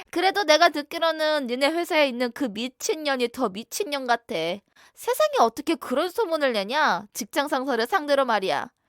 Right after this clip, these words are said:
아, 원래 좀 말이 많아. 유쾌한 건 좋은데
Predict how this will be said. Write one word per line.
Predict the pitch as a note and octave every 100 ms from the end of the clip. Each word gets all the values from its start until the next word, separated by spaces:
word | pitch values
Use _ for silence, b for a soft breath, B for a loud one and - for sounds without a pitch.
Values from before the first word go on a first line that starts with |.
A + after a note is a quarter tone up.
| _ _ _
아, | F3+
원래 | F3+ F3 G#3 C4+
좀 | C4+ B3+ A#3
말이 | G3 D#3 F#3
많아. | F3+ D#3 E3+ F#3+ E3+ E3+ F#3 _ _
유쾌한 | G3 - E4+ D4 C4+
건 | C#4
좋은데 | C4+ A3+ G3+ A3 G3+ F#3+